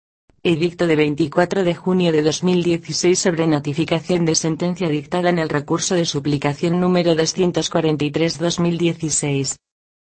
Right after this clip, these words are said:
Cinco. Anuncios.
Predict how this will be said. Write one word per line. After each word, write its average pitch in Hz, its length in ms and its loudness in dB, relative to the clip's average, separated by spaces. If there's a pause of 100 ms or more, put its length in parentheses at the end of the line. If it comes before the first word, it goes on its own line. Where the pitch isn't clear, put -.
(260)
Cinco. 139 600 -2 (760)
Anuncios. 147 720 0